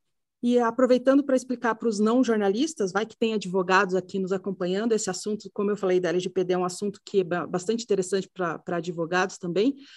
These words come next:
Lead no jornalismo é o primeiro parágrafo do texto jornalístico, tá? Cuidado com a galera de publicidade aí que chama lead de potencial cliente,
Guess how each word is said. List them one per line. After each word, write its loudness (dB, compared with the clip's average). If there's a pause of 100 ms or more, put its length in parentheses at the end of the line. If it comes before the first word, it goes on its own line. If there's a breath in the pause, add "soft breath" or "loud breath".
(160 loud breath)
Lead 4
no 4
jornalismo 0
é 0
o 2
primeiro 0
parágrafo 2
do -8
texto 2
jornalístico, -2
tá? 2
Cuidado 2
com -2
a 0
galera 2
de -6
publicidade 2
aí 4
que -8
chama -2
lead 0
de -4
potencial 0
cliente, 0